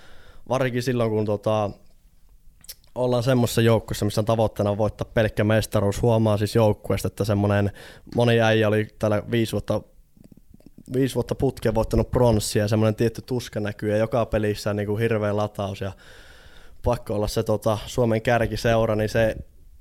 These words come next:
henkinen kulutushan oli niinku aika isoa siinä, että muistan, että tota, se siinä oli niinku raskainta. Fy-, tai itse asiassa fyysisestihän se, me muistan ne vuodet, niin ei ollut siis lähellekään, tai se ei ollut se raskain asia, vaan se henkinen,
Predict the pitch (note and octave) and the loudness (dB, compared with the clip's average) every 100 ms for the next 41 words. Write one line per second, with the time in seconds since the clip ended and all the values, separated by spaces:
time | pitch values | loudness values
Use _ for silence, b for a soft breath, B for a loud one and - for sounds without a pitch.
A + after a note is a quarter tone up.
0 | C3 D3+ C#3+ B2 A#2+ B2 C#3 B2+ A2 G#2 | -2 0 2 2 2 2 2 4 2 0
1 | G#2 G#2 G#2 G#2 G#2 G#2 G#2+ G#2+ G#2 G#2+ | 0 0 0 0 0 0 0 -2 0 0
2 | G2+ - - - G#2+ G#2 G2+ - G#2+ G#2+ | 0 -4 -14 -4 -2 0 -2 -2 0 0
3 | - G#2 G2+ - G#2 G2+ G2+ G#2 G2+ - | 0 -2 -4 -6 -4 -2 -2 -2 -2 -6
4 | _ _ - - _ _ - - - - | _ _ -20 -20 _ _ -20 -20 -20 -10
5 | - B2+ C3+ B2+ A#2+ B2 B2 C3+ - - | -2 2 4 4 4 4 4 2 0 0
6 | G#2+ G2+ - - A#2+ A#2+ C3+ - C3 F#3 | -2 -2 -6 -8 -6 -4 -4 -8 -10 -6
7 | G#3+ C3+ A#2+ A#2+ A#2 A2 A2+ - B B | -6 -6 -4 -2 -2 0 -2 -2 B B
8 | B B B A2+ B2 A#2+ A2 A2 G#2 - | B B B -2 -2 0 0 2 0 0
9 | A#2 G#2+ A2+ A2 A2+ A2 G#2 G#2+ - _ | 0 0 0 0 2 0 -2 -6 -12 _
10 | - _ - A#2 A#2+ G#2+ - A2 G#2 - | -20 _ -8 -2 0 0 -2 -6 -6 -10
11 | - A#2 A2 A#2+ B2 A2 A#2 B2 A#2+ - | -8 -2 0 2 0 0 0 0 0 -2
12 | A2+ G2 A2+ G#2 G#2 A2+ B2 B2 A#2 G#2 | -4 -4 -2 -2 -2 -2 0 0 -2 -4
13 | G2 | -4